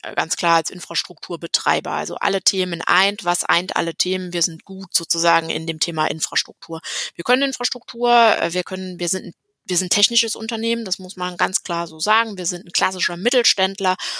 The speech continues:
und sehen uns auch so. Das heißt, wir sind Infrastrukturbetreiber und wollen eine gute, valide Infrastruktur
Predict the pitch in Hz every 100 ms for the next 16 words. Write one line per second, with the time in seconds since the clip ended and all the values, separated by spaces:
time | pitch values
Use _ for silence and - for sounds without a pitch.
0 | - - 170 220 226 214 - 190 - 190
1 | 190 185 170 170 165 - 156 165 226 226
2 | 196 - - 190 175 170 - 165 175 170
3 | - 165 156 175 185 175 160 160 220 214
4 | 214 196 - 165 165 190 190 175 - -
5 | 214 - 185 - - 185